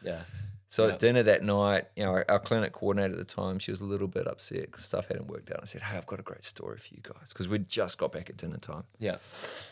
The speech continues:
Speaker 2: And I sat with them, and over dinner I shared this story. "Hey, this is literally a story that the chief of Mali just shared."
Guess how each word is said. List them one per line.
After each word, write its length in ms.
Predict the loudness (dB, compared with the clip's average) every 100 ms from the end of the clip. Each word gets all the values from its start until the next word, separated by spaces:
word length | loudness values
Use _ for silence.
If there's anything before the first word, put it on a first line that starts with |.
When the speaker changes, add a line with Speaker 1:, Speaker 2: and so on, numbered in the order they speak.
| -20 _ -10
Speaker 2:
And 100 | -6
I 60 | -4
sat 500 | -2 2 4 4 2
with 120 | -6
them, 160 | -4
and 220 | -4 -6 -6 -2
over 160 | 0
dinner 260 | 0 -4 -4
I 60 |
shared 260 | -4 -6 -6
this 120 | -6
story. 420 | -6 -4 -6 -6 -10
"Hey, 100 | -6 -2
this 200 | -2 -4
is 140 | -2
literally 400 | -2 -2 -4 -6
a 20 |
story 320 | -6 -6 -6
that 220 | -6 -8 -10
the 460 | -10 -4 -4 -4 -4
chief 380 | -2 0 -2 -10 -18 -12
of 160 | -6 -2
Mali 380 | -2 -2 -4
just 180 | -6 -10
shared." 320 | -10 -8 -12